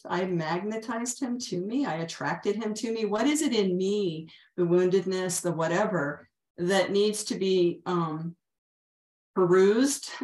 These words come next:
<laughs> and released so that I cannot ever attract that again?" So I take full responsibility. I went into one-on-one therapy, and then I went into group therapy. And then I realized, oh,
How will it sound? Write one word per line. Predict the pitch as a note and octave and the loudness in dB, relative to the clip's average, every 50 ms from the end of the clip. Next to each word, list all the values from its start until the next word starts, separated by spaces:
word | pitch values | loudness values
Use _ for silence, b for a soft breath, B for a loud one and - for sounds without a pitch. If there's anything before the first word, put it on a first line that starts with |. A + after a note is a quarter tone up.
| B B B | B B B
<laughs> | B B B B B B B | B B B B B B B
and | F#3+ G3 F3+ F3 F3 F3 - | -2 0 2 2 2 2 0
released | F#3 F#3+ F#3 F#3 F#3 G#3 A#3 A3+ G3+ F#3 F3+ F3 - - - - - | 2 2 4 4 2 2 0 0 2 2 0 0 -4 -8 -12 -14 -12
so | - - - G3+ G3 | -8 -4 -2 -2 0
that | F#3 G3 F#3+ F#3+ F#3 | 0 0 0 0 0
I | F#3 F#3 F#3 | 0 0 0
cannot | F#3 - G3+ F#3 F#3 F#3 F3+ F#3 F#3 F#3 - | -2 -2 -2 -2 -2 0 0 -2 -2 -2 -2
ever | F3+ F3 D#3+ E3+ E3 | -4 -2 -2 0 0
attract | E3 E3 - E3+ D#3 D#3 D#3 - | -2 -2 -2 -4 -4 -6 -6 -4
that | D#3 D3 C3 | -4 -4 -2
again?" | C#3 C3 A#2+ G2+ - - - _ _ _ _ _ _ _ _ _ _ _ _ _ _ _ - | -4 -4 -6 -10 -10 -12 -16 _ _ _ _ _ _ _ _ _ _ _ _ _ _ _ -4
So | G3+ A3 | 0 2
I | A3 | 2
take | A3 C#4 A#3 F#3 - | 4 4 4 2 2
full | - A#3 A#3+ B3+ | 2 4 6 6
responsibility. | C4+ D#4 - - G#3 G#3 - - G#3 F#3+ F3+ F3+ F3+ F3 F3 | 6 4 4 2 2 2 2 2 0 2 2 4 4 2 2
I | F3 F3 | 2 2
went | F3 F3+ F#3 | 0 0 0
into | F3+ F#3+ F#3 | 0 -2 -2
one-on-one | F3 F3 E3+ F3+ F#3 F#3+ F#3+ F#3+ F#3+ F#3+ F3+ | -2 -2 -2 -2 -2 -2 -2 -2 -2 -4 -4
therapy, | F#3+ F3 E3 E3 E3 E3 E3 F3+ F3 F3 F3 F3 F3 - _ _ _ _ _ _ _ - | -2 -2 -2 0 -2 -2 0 2 2 2 2 0 -2 -8 _ _ _ _ _ _ _ -4
and | F3 E3+ E3+ E3+ E3 D#3+ | -2 0 2 2 2 2
then | F3 F3 F3 F3 | 2 4 4 4
I | F3 F3 | 4 4
went | F3 F3 F3+ | 4 4 4
into | F3 F3 F#3 | 4 4 2
group | F3 F3+ F3 F#3 F#3 F3+ F3+ - | 2 2 2 2 2 2 0 -2
therapy. | - F3+ E3+ E3+ E3 E3 E3 E3 F3+ E3+ E3 E3 E3 E3 E3 - _ _ _ _ _ _ _ _ _ - | -4 -4 -2 0 0 -2 -2 -2 -2 -2 -2 -2 -4 -6 -8 -12 _ _ _ _ _ _ _ _ _ -2
And | F3+ F3+ E3+ | 0 2 2
then | G3 G3 G3 | 2 2 2
I | G3 G3 | 4 4
realized, | F#3+ F#3 G3 G3 F#3 F#3 F3+ F3+ F3+ F3+ F3+ - - - - | 4 4 4 4 4 4 2 2 2 0 -2 -4 -10 -10 -4
oh, | A3+ C#4+ E4 - E3+ E3+ F3 - | -2 -2 0 0 0 -2 -2 -4